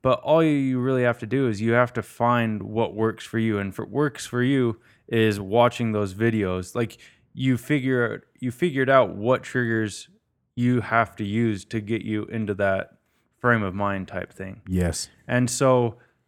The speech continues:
Speaker 1: if people can just figure out the triggers that will get them motivated, whether it's listening to music, like, some people, they just listen to just, just straight death metal, and that's what pumps them up. And it's whatever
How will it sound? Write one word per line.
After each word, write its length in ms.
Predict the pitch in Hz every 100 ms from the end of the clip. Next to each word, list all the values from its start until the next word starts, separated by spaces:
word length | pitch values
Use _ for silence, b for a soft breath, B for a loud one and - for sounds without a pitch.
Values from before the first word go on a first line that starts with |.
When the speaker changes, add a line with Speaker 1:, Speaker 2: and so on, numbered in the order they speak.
| -
Speaker 1:
if 180 | 123 -
people 340 | 156 160 135
can 200 | 131 135
just 180 | 127 -
figure 340 | - 135 127
out 140 | 123 107
the 60 |
triggers 520 | 98 - 135 120 113 101
that 180 | 117 -
will 180 | 110
get 280 | 110 117 120
them 200 | 117 107
motivated, 680 | 104 120 120 104 98 95 95 b b _
whether 340 | 123 120 120
it's 180 | 110 -
listening 480 | - 117 131 - 117
to 60 | 104
music, 400 | 110 131 107 -
like, 140 | 110
some 220 | - 139
people, 380 | 131 123 117 110 104 - _ _ -
they 200 | 113 113
just 240 | 113 110
listen 340 | 113 113 117 107
to 180 | 104 104
just, 300 | 95 - - - 113
just 260 | - 110 -
straight 520 | - 120 113 110 110
death 280 | 110 107 -
metal, 380 | 98 90 95 - b b -
and 160 | 107
that's 200 | 110 110
what 120 | 107
pumps 280 | - 110 101
them 120 | 101
up. 200 | 104 117 98
And 100 | 104
it's 180 | 104 - b b b -
whatever 1080 | 107 117 139 - 131 156 147 147 135 127